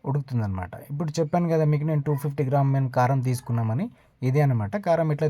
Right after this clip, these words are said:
తీసేసుకుంటే సరిపోతుంది మనకు టూ ఫిఫ్టీ గ్రామ్ అనేది, ఓకేనా. అదే కారంలో మేము సాల్ట్ కూడా కలిపేసాం, అంటే టూ ఫిఫ్టీ గ్రామ్‌కి టూ ఫిఫ్టీ గ్రామ్ సాల్ట్ అనేది మేము మిక్స్ చేసాం కాబట్టి సరిపోతుంది, ఓకేనా.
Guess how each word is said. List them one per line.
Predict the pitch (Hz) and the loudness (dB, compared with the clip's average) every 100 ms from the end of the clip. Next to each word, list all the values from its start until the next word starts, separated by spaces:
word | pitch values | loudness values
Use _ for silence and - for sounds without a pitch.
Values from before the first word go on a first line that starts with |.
| 135 | 0
తీసేసుకుంటే | 120 123 - 120 196 | -2 -2 -4 -6 -2
సరిపోతుంది | 220 202 120 - 104 | -2 0 -4 -4 -6
మనకు | 101 104 127 | -6 -6 -4
టూ | 147 | -2
ఫిఫ్టీ | 160 117 104 | -2 -2 -4
గ్రామ్ | 107 107 | -4 -4
అనేది, | 107 107 226 - _ - - _ _ _ 127 | -4 -4 -6 -8 _ -20 -20 _ _ _ -6
ఓకేనా. | 123 147 233 - 120 | 0 0 0 -4 -2
అదే | 156 180 | 0 2
కారంలో | 165 160 160 165 170 | 4 4 2 0 0
మేము | 160 147 | 0 4
సాల్ట్ | 135 147 180 | 4 2 2
కూడా | 165 | 2
కలిపేసాం, | 139 123 113 113 98 - 151 | 2 0 -2 -4 -6 -10 -6
అంటే | 127 254 - _ _ - | -6 -6 -10 _ _ -4
టూ | 135 | -2
ఫిఫ్టీ | 143 127 139 | -2 -2 0
గ్రామ్‌కి | 131 123 247 226 | 2 2 0 -2
టూ | 196 | -4
ఫిఫ్టీ | 175 151 147 | -4 -2 0
గ్రామ్ | 151 143 143 | 2 2 2
సాల్ట్ | 127 131 | 2 2
అనేది | 135 135 135 | 0 0 0
మేము | 127 | 0
మిక్స్ | 123 110 | 0 0
చేసాం | 135 135 120 | -2 0 0
కాబట్టి | 113 113 117 294 - | 0 -2 -4 -8 -2
సరిపోతుంది, | 175 139 98 95 - _ - - _ 127 | -2 0 -4 -6 -16 _ -20 -20 _ -6
ఓకేనా. | 131 160 | -2 -2